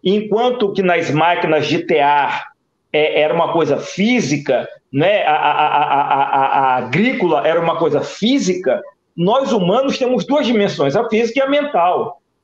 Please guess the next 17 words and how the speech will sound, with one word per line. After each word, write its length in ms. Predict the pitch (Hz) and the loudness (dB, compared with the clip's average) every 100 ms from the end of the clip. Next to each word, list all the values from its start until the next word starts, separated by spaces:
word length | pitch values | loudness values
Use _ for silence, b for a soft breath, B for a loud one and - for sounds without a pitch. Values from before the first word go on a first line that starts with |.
| _ _ _ _ _ _ _ _ _ _ _ | _ _ _ _ _ _ _ _ _ _ _
Hoje, 420 | - 190 262 254 190 | 0 2 2 2 0
as 120 | 185 | 0
inteligências 420 | 180 - 151 180 | 0 0 0 0
artificiais 540 | 180 160 - 202 226 | -2 -4 -2 0 0
estão 300 | - - 214 214 - _ _ _ _ _ _ _ _ _ | -2 -2 -2 -4 -10 _ _ _ _ _ _ _ _ _
substituindo 760 | - - 226 233 - 214 240 214 | -8 -2 0 0 0 0 0 0
justamente 520 | 240 277 240 208 254 | 0 0 0 0 0
a 40 | 247 | 0
parte 300 | 254 - 240 | -2 -2 0
mental. 720 | 285 294 202 208 160 - - _ _ _ - | -2 0 0 0 -2 -6 -14 _ _ _ -4
Não 120 | 208 | 0
vai 120 | 294 | 0
sobrar 320 | - 247 196 | 0 0 0
muita 260 | 180 175 156 | 0 0 0
coisa 240 | 160 143 | 0 0
pra 180 | 143 139 | 0 0
gente. 440 | 131 123 117 - | 0 -4 -6 -12